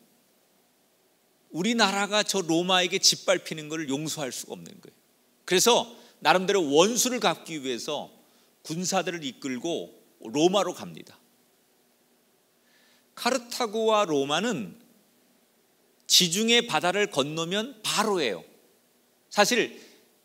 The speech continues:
바다를 건너서 카르타고에서 지중해를 건너가면 곧바로 로마가 나옵니다.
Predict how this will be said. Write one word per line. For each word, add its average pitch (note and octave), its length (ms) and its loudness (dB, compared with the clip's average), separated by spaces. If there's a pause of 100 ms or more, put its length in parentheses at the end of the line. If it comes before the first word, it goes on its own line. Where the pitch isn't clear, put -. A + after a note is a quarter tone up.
(140)
바다를 G#3 420 6
건너서 F#3+ 680 0
카르타고에서 F#3 760 -4
지중해를 F3+ 500 -4
건너가면 D#3+ 800 -4
곧바로 F3 640 -4
로마가 D3+ 460 2
나옵니다. F#2 520 -6